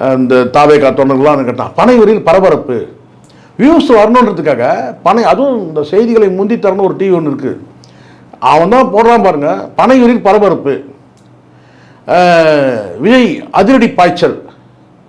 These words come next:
இனிமேல் விஜய் ஆக்ஷன்."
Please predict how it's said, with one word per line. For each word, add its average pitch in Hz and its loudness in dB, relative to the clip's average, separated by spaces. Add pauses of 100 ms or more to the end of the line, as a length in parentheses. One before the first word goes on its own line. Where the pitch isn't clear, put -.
(560)
இனிமேல் 262 2 (420)
விஜய் 180 0 (680)
ஆக்ஷன்." 156 0